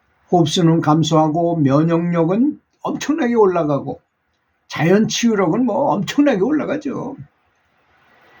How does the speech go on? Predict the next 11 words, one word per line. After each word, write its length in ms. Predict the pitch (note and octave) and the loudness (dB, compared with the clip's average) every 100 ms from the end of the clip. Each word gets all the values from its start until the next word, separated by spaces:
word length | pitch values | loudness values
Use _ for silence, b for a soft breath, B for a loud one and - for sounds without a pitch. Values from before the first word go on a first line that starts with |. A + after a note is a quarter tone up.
| - - _ - - | -20 -20 _ -20 -2
그래서 220 | D3 D#3 | 2 2
김의신 420 | F3+ E3+ D3+ E3 | 4 4 4 2
박사 380 | D#3 C#3+ D#3+ D#3 | 0 0 -2 2
얘기 240 | D3 C#3 | 2 2
많이 260 | D#3+ C3 D#3+ | 0 0 0
했잖아요, 360 | C3+ D3+ F3+ F#3 | 0 0 -4 -2
제가. 320 | C3+ B2+ G2 _ _ _ _ _ | -4 -6 -10 _ _ _ _ _
그 240 | - C3+ | -2 -2
성가대 420 | A#2+ D#3 D3 C#3 | -2 0 2 4
하는 360 | C#3+ C#3 C3+ C#3 | 2 2 0 0
사람들의 720 | C3+ C#3 C3+ C3+ C#3 C#3 B2+ | 0 0 2 0 2 0 -2